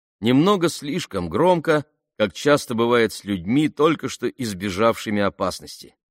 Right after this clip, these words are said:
«Шампанского!» скомандовал мужской голос. «Бармен,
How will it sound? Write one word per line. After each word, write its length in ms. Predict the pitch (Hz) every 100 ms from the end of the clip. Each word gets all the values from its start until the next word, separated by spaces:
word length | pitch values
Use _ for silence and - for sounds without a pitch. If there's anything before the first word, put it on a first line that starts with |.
| _ _ _ _ _ _
«Шампанского!» 1400 | - - 170 190 - 180 233 254 214 - 190 180 160 151 - _ _ _ -
скомандовал 640 | - 104 110 104 104 104
мужской 480 | 107 104 - 117 104
голос. 480 | 98 95 82 - - _ _
«Бармен, 920 | 76 139 202 220 185 160 165 165